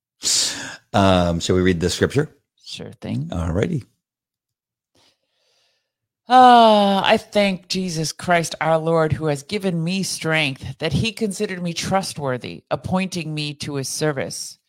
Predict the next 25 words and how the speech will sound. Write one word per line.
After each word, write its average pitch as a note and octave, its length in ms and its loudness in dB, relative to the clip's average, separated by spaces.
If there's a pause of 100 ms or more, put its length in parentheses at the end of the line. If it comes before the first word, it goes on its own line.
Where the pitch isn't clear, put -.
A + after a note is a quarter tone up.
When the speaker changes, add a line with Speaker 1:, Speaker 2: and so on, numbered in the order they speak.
(400)
Speaker 2:
Even G#3+ 280 0
though F#3+ 200 4
I E3 140 2
was D#3+ 180 -2
once F3+ 400 -6
a G3+ 80 -2
blasphemer D3+ 840 -6
and D3 100 -8
a D3 60 -4
persecutor D3+ 760 -4
and C#3 120 -8
a C#3+ 80 -4
violent D3 500 -2
man, B2 440 -10 (360)
I D#3+ 120 2
was E3+ 140 2
shown D#3 360 0
mercy D#3 300 -4
because C#3+ 340 -10
I C3+ 140 -10
acted - 380 -14
in C3+ 180 -14
ignorance C3+ 520 -8
and C3 120 -6
unbelief. B2+ 580 -10